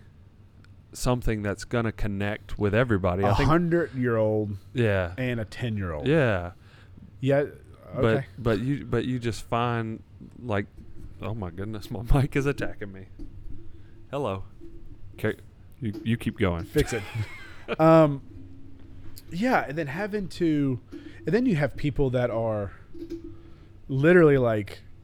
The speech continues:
Speaker 2: neurosurgeons.
Speaker 1: Yeah.
Speaker 2: And then there are people like me who I'm like, "I don't know English," <laughs> right? Like,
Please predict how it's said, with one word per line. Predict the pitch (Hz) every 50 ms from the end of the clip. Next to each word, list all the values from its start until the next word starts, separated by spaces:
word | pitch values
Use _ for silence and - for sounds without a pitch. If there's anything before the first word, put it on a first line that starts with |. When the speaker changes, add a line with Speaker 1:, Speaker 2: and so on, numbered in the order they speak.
| - - -
Speaker 2:
neurosurgeons. | 113 113 123 143 165 175 160 131 120 - - 117 104 101 95 101 107 110 131 143 - - - - - - - - - - - - - -
Speaker 1:
Yeah. | - 143 120 104 180 -
Speaker 2:
And | 135 135 131 135
then | 135 135
there | 131 131 131 131 135 104
are | 120 123 123 123 127 127 127 127 127 127 127 127 131 123 110 - - 135 - - - - - - - - 135 -
people | - 135 127 - 139 131
like | 131 131 120 -
me | 127 127 131 143 135
who | 139 139
I'm | 131
like, | 127 131 135 123 123
"I | 117 127 135
don't | 135 135
know | 135 135
English," | 160 185 151 104 78 98 - - - - - -
<laughs> | - -
right? | 131 123 160 175 170
Like, | 160 160 156 143 -